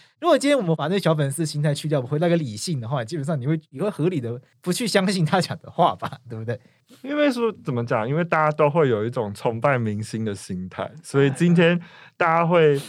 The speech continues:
Speaker 2: 呃，比如说今天明星穿什么，我就跟着穿什么；今天明星说什么商品好，我就觉得，啊，我好像可以试试看。
Speaker 1: 对。
Speaker 2: 但是这个都成立在，我觉得他是那个明星，
Speaker 1: 对。
Speaker 2: 他讲的话，
Speaker 1: 对。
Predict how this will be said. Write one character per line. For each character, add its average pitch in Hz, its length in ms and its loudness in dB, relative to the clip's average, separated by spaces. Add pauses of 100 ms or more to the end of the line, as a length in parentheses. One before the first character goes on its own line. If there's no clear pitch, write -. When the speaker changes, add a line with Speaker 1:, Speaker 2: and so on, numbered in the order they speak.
(220)
Speaker 2:
呃， 123 180 4
比 151 120 2
如 139 80 6
说 151 200 4
今 151 120 0
天 151 100 4
明 127 200 0
星 135 180 0
穿 120 240 0
什 117 140 -2
么， 98 80 -6
我 90 80 -8
就 113 80 -4
跟 117 180 -2
着 101 100 -6
穿 101 180 -6
什 107 80 -8
么； 98 120 -8
今 131 120 -2
天 139 180 0 (180)
明 117 140 0
星 135 160 2
说 131 240 -4
什 123 100 -6
么 98 120 -8
商 120 240 -4
品 104 180 -10
好， 95 200 -10
我 92 80 -14
就 117 120 -12
觉 113 100 -12
得， 101 100 -12
啊， - 200 -4 (340)
我 147 80 2
好 147 60 4
像 165 140 2
可 160 100 0
以 135 60 0
试 131 200 -6
试 120 260 -8
看。 - 300 -6 (140)
Speaker 1:
对。 - 160 -20
Speaker 2:
但 226 160 4
是 233 180 0
这 262 280 0
个 185 120 4
都 165 200 4
成 135 420 -2
立 156 160 4
在， 123 380 -2 (720)
我 120 180 0
觉 131 240 0
得 143 80 4
他 180 340 -2
是 170 160 -8
那 127 140 -4
个 120 100 -4
明 98 260 -8
星， 104 400 -10 (240)
Speaker 1:
对。 - 160 -20 (200)
Speaker 2:
他 160 320 0
讲 113 320 -2
的 104 120 -8
话， 107 360 -2 (180)
Speaker 1:
对。 - 100 -20